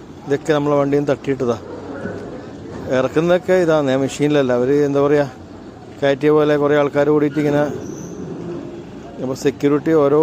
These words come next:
ബണ്ടിൽ ഇങ്ങനെ താഴേക്ക് വരുമ്പോ മൊത്തം കച്ചറായിട്ടുണ്ട് വണ്ടി, മൊത്തം സർവീസ് ചെയ്യേണ്ടി വരും. അപ്പൊ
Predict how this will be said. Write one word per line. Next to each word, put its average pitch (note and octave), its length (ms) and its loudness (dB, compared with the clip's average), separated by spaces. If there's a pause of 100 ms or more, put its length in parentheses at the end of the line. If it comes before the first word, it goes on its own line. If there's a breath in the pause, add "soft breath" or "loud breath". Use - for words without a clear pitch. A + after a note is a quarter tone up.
(100)
ബണ്ടിൽ C#3+ 280 2
ഇങ്ങനെ D3+ 220 0 (280)
താഴേക്ക് C#3+ 320 2
വരുമ്പോ C#3+ 260 2 (840)
മൊത്തം C3 320 -4
കച്ചറായിട്ടുണ്ട് D#3 580 2
വണ്ടി, C#3 220 2 (400)
മൊത്തം B2+ 300 -4
സർവീസ് C#3+ 260 0
ചെയ്യേണ്ടി D3 240 2
വരും. C#3 160 0 (3000)
അപ്പൊ B2 120 -2